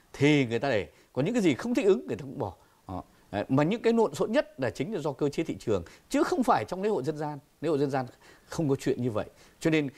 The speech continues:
khi mà người ta thấy là không thích ứng với cuộc sống bây giờ thì người dân cũng bỏ, như rất nhiều lễ hội người ta đã bỏ.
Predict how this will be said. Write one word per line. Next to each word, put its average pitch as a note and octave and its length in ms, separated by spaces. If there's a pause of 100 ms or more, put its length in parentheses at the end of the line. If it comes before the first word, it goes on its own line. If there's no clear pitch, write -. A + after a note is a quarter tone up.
khi E3+ 240
mà B2+ 80
người G#2 80
ta C3 140
thấy B2 300
là G2 240 (160)
không E3 220
thích - 120
ứng D#3+ 200
với G#3 80
cuộc A2 160
sống A2+ 140
bây C#3 100
giờ G#2 180 (240)
thì A2+ 120
người G2+ 180
dân A2+ 200
cũng - 160
bỏ, F#2+ 240
như A2 140
rất A3+ 180
nhiều A2+ 160
lễ F2+ 100
hội A#2+ 140
người - 80
ta F#2 80
đã A2+ 100
bỏ. E2+ 140